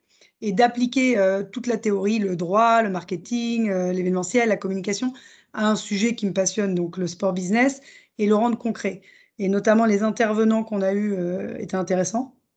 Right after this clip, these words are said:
Et, euh, et, et après, euh, nous ont permis, euh, de commencer à faire, euh,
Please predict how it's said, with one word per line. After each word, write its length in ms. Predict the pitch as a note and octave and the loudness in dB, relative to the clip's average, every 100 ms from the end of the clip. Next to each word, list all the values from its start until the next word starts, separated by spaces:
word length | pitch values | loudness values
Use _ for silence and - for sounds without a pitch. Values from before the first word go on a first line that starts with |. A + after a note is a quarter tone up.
| _ _ _ _ _ _ - _ | _ _ _ _ _ _ -20 _
Et, 220 | B3+ A3 | 4 6
euh, 460 | G3 F#3+ F#3 F#3 G3 | 8 6 6 4 0
et, 300 | - G3+ - | 0 0 2
et 60 | G3+ | 0
après, 480 | G3 - C4 C4 A#3 | 0 0 2 4 4
euh, 120 | F#3+ | 2
nous 200 | F#3+ G3 | 0 -4
ont 80 | G3 | -4
permis, 420 | G#3 G3 A#3 B3 | -4 0 2 2
euh, 180 | G#3 F#3 F3+ - - _ - | 2 -2 -6 -16 -20 _ -8
de 80 | G3+ | -4
commencer 480 | G3+ A#3 A3 A3 A#3+ | 2 2 2 2 2
à 100 | G3+ | 2
faire, 260 | A3 F3+ | -2 -4
euh, 180 | F3+ F3+ | -4 -4